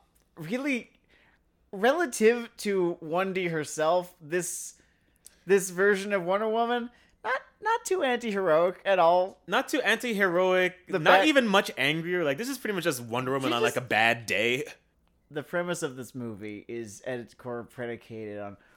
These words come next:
Speaker 1: what if the Justice League wasn't afraid to kill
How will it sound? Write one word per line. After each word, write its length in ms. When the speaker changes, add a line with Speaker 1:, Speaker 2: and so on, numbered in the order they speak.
Speaker 1:
what 200
if 220
the 100
Justice 720
League 300
wasn't 440
afraid 520
to 80
kill 380